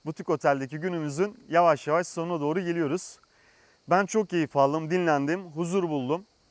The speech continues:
Yani doğanın içerisinde hemen yanda Mıllı Şelalesi'nin sesi.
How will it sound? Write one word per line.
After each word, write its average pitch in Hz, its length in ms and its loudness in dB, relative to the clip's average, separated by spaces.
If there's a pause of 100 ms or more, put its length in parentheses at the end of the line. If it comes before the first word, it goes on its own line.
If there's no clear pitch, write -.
(500)
Yani 143 180 -2
doğanın 170 340 4
içerisinde 151 800 -4 (720)
hemen 165 300 2
yanda 151 480 0 (540)
Mıllı 165 260 0
Şelalesi'nin 123 640 -2
sesi. 165 500 -6